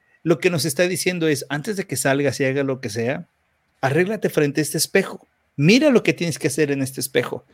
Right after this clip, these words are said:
para que tú después puedas andar, ¿no?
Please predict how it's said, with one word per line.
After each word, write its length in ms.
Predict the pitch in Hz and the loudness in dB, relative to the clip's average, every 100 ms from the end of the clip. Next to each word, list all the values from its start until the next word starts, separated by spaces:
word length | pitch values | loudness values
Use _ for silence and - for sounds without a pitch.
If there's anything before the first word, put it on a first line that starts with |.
| - - - | -20 -4 4
para 240 | 151 151 | 6 4
que 100 | 147 | 0
tú 180 | 139 202 | -2 0
después 360 | 202 - 180 - | 0 0 -2 -2
puedas 540 | - 156 165 156 - | -2 0 0 -2 -4
andar, 540 | 139 120 117 185 143 - _ - | -4 -4 -2 -4 -4 -10 _ -6
¿no? 260 | 127 143 | -6 -6